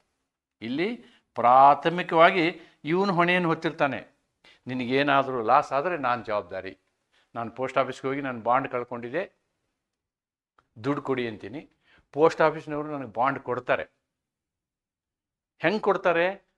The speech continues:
ನಾನು ಇಂಡೆಮ್ನಿಟಿ ಬರ್ಕೊಡ್ತೀನಿ. ಪೋಸ್ಟ್ ಆಫೀಸ್ನವ್ರು ಅದ್ರಲ್ಲಿ ಏನು ಬರ್ತಿರ್ತಾರೆ ಅಂದರೆ, ಯಾರೋ ಇನ್ನೊಬ್ರು ಬಂದು, "ಇಲ್ಲ, ಇಲ್ಲ, ನಾನು ಒರಿಜಿನಲಿ ಶಿವಪ್ಪ,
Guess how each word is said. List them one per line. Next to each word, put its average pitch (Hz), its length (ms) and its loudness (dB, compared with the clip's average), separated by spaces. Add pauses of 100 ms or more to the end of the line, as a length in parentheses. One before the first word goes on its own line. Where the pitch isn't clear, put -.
ನಾನು 135 220 0
ಇಂಡೆಮ್ನಿಟಿ 135 480 -6
ಬರ್ಕೊಡ್ತೀನಿ. - 640 -12 (580)
ಪೋಸ್ಟ್ 165 220 -2
ಆಫೀಸ್ನವ್ರು 170 320 2
ಅದ್ರಲ್ಲಿ 147 240 -4
ಏನು 160 120 -6
ಬರ್ತಿರ್ತಾರೆ 147 520 -6
ಅಂದರೆ, 160 540 -2 (100)
ಯಾರೋ 135 340 6
ಇನ್ನೊಬ್ರು 156 360 -4
ಬಂದು, 151 340 -4
"ಇಲ್ಲ, 151 180 2
ಇಲ್ಲ, 147 240 4
ನಾನು 139 400 -2
ಒರಿಜಿನಲಿ 139 520 -6
ಶಿವಪ್ಪ, 127 400 -6